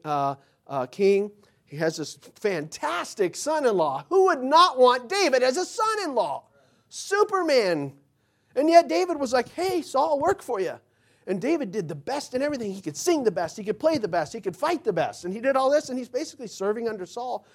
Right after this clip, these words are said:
But David started getting a lot of attention. Instead of Saul, man, appreciating him, like, "Man, I'm so glad. I'm happy for my son-in-law here and helping us move forward and beating the Philistines. And this is great. Our country's doing well." Yeah, everybody's kind of focused on him, but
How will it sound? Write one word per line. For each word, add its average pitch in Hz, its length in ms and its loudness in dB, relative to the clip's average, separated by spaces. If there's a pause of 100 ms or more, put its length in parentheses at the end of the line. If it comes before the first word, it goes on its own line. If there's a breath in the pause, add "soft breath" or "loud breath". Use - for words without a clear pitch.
(180 soft breath)
But 220 100 -2
David 277 240 -4
started 214 320 -4
getting 208 200 -4
a - 20 -2
lot 202 160 -2
of 165 100 -4
attention. 226 540 -8 (300 soft breath)
Instead 254 320 -4
of 202 80 -4
Saul, 240 300 2
man, 190 260 -2 (160)
appreciating 214 560 -4
him, 151 80 -8
like, 135 120 -18
"Man, 240 220 -6
I'm 156 80 -14
so 233 220 -4
glad. 190 520 -10
I'm 180 180 -16
happy - 300 -14
for 214 140 -12
my 131 220 -10 (300 soft breath)
son-in-law 294 640 -4
here 156 180 -2
and 131 80 -6
helping 139 320 -2
us 165 160 -6
move 311 300 -2
forward 285 380 2
and 156 120 0 (280 loud breath)
beating 339 240 6
the 285 80 2
Philistines. 220 720 -4
And 160 120 -2 (220 loud breath)
this 330 220 4
is 196 120 -6
great. 302 300 0
Our 196 80 2
country's 277 400 -4
doing 277 300 -2
well." 294 180 6
Yeah, 294 120 0
everybody's 311 360 -4
kind 277 180 -4
of 226 80 -4
focused 247 460 -4
on 240 140 0
him, 277 220 -4
but 214 220 0